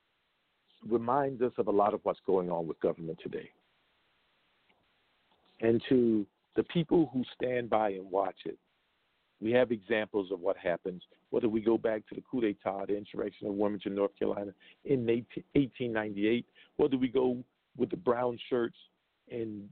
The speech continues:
what became Nazi Germany of the nineteen thirties. In Wilmington, North Carolina, they weren't brown shirts.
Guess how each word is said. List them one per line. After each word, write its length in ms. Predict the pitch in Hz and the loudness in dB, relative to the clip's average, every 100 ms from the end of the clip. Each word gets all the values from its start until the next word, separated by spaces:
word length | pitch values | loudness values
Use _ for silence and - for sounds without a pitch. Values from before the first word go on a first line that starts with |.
| - | -10
what 180 | 107 117 | -2 -2
became 320 | - - 113 | -2 -4 -2
Nazi 320 | 107 117 - 113 | -2 -4 -6 -8
Germany 460 | 98 110 113 107 | -2 -2 -2 -4
of 100 | 95 | -4
the 60 | 104 | -4
nineteen 420 | 104 107 - 101 113 | -8 -8 -8 -2 4
thirties. 300 | 117 117 120 - - _ _ - | 4 4 -2 -14 -20 _ _ 0
In 260 | 147 143 | 2 4
Wilmington, 460 | 127 185 226 214 190 | 4 2 0 -2 0
North 220 | 170 165 - | 4 2 2
Carolina, 480 | 156 143 151 127 92 _ _ - | 4 4 2 -2 -10 _ _ -4
they 80 | 139 | -2
weren't 300 | 151 156 - | 0 -2 -2
brown 360 | 127 139 127 - | -2 -2 -6 -6
shirts. 220 | 101 | -6